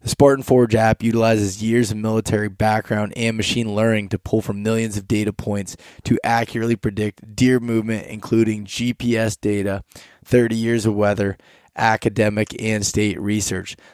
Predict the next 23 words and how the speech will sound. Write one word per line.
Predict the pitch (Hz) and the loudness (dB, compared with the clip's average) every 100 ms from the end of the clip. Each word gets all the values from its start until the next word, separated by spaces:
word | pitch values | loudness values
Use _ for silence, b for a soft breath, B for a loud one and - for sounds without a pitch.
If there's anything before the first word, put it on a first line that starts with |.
| - | -8
The | |
new | 120 123 | 0 2
app | 117 120 117 | 4 2 0
includes | 101 110 101 | -2 -2 -2
G | - 113 | -4 0
P | 123 | 2
S | 113 107 | 0 0
mapping | 104 101 101 104 | -4 -4 -2 -2
with | 101 98 | -2 -4
incredible | 98 - 110 104 101 - | -8 -2 0 2 0 -2
aerial | - 110 104 - | -4 -2 0 -2
imagery, | 117 120 139 131 139 b b b | -4 -2 0 0 -2 b b b
offline | - 117 120 120 117 117 110 | 2 4 4 2 0 -2 -4
dependability, | 107 - 117 110 101 117 117 113 113 110 b b b _ | -2 -2 -2 -6 -4 -2 0 0 -2 -4 b b b _
deer | 110 117 | -2 -2
prediction, | 120 117 110 104 - 104 101 b b | 0 2 2 0 0 -2 -6 b b
weather | - 113 117 117 107 | 2 4 6 4 4
updates, | 104 - 110 104 - - _ | 0 -2 -4 -4 -6 -16 _
journal | - 117 117 107 | -2 0 2 0
entries, | 104 98 107 98 - | -2 -4 -4 -4 -6
and | 113 113 104 | -2 -2 -2
much | 101 107 98 - | -2 -2 -2 -8
more. | 104 107 98 92 | -2 0 0 -2